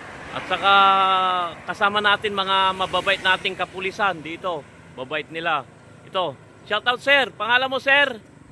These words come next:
Ayan, ayan. Kaway-kaway naman. Ayan, si sir. Ayan.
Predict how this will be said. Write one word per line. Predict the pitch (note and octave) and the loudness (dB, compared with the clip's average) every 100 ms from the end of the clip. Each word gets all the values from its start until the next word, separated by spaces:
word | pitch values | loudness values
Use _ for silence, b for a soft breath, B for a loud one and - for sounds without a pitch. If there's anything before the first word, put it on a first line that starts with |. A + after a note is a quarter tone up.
| - - | -20 -20
Ayan, | - E3+ F3+ | -14 -12 -10
ayan. | F#3+ D#3 C3+ - - - | -12 -14 -20 -20 -20 -12
Kaway-kaway | E3 G#3+ A3+ A#3 A#3+ | -8 -6 -4 -4 -4
naman. | B3 B3+ A3+ D#3+ C3 - - - - - - - - | -2 0 -2 -6 -16 -20 -20 -20 -20 -20 -20 -20 -18
Ayan, | G#2+ C#3 E3+ F3+ | -14 -10 -10 -12
si | |
sir. | D3+ F3+ F3+ D3+ - - - | -10 -6 -6 -6 -12 -18 -18
Ayan. | A#2 C#3+ E3 D#3+ | -12 -8 -6 -8